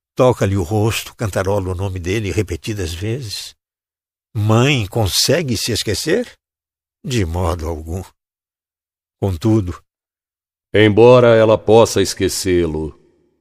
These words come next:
Speaker 2: eu não me esquecerei de você.
Speaker 1: Promete Deus, Isaías capítulo quarenta e nove, versículo quinze.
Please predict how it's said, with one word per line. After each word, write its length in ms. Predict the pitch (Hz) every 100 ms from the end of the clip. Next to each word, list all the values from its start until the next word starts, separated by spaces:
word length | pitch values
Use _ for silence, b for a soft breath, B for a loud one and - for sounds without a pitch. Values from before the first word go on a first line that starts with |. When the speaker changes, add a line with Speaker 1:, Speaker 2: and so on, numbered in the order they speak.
| _ _ _ _
Speaker 2:
eu 280 | 107 127 127
não 280 | 127 131 131
me 120 | 123
esquecerei 840 | 117 - 110 - 107 90 78 64
de 140 | 67
você. 680 | 69 73 71 - 76 62 - _ _ _ _ _ _ _ _ _ _ _ _ _ _ _
Speaker 1:
Promete 580 | 107 101 107 113 - 101
Deus, 600 | 92 104 95 - - - _ -
Isaías 720 | 101 90 92 98 131 120 -
capítulo 600 | - 92 - 110 - 98
quarenta 440 | - 90 104 95 92
e 60 |
nove, 460 | 85 104 107 92 87
versículo 680 | 90 82 - 113 - 98 90
quinze. 460 | 113 95 78 80